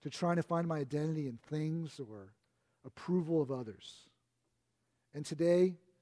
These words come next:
am I walking in a way that's gonna bring transformation as I'm walking with Jesus? Am I really walking with him today? If we can stand right now, I'd like to pray with you.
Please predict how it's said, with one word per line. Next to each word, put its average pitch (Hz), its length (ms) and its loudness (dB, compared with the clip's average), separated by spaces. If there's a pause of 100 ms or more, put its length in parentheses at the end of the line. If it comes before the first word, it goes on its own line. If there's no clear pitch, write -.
(140)
am 196 160 -2
I 208 120 6
walking 180 720 0 (560)
in 160 160 2
a 147 60 6
way 143 340 4
that's 139 180 -2
gonna 143 160 -6
bring 143 240 -4
transformation 143 800 -8
as 127 120 -8
I'm 117 120 -10
walking 127 340 -10
with 120 120 -10
Jesus? 120 420 -12
Am 180 100 -4
I 151 60 -4
really 185 240 8
walking 160 380 2
with 127 100 -8
him 113 140 -10
today? 98 340 -14 (880)
If - 60 -14
we 202 80 8
can 196 80 2
stand 175 400 0
right 175 160 4
now, 170 340 0 (1040)
I'd 143 100 -2
like 175 120 8
to - 80 -8
pray 175 280 6
with 170 200 6
you. 175 320 4